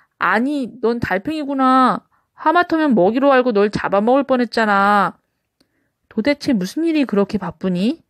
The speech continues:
달팽이가 버섯 위에서 물었어요. 응, 내 꼬리를 찾으러 가는 중이야. 나도 같이 가줄까? 안 돼. 난 빨리 꼬리를 찾아야 해.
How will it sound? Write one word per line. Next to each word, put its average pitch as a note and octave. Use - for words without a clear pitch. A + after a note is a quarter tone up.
달팽이가 A#3+
버섯 G#3+
위에서 F#3
물었어요. E3
응, A#3
내 G3
꼬리를 D4+
찾으러 F4+
가는 D4+
중이야. F#3
나도 G#3
같이 -
가줄까? G3
안 G#3
돼. A3+
난 G3
빨리 -
꼬리를 E4
찾아야 D#4+
해. G3+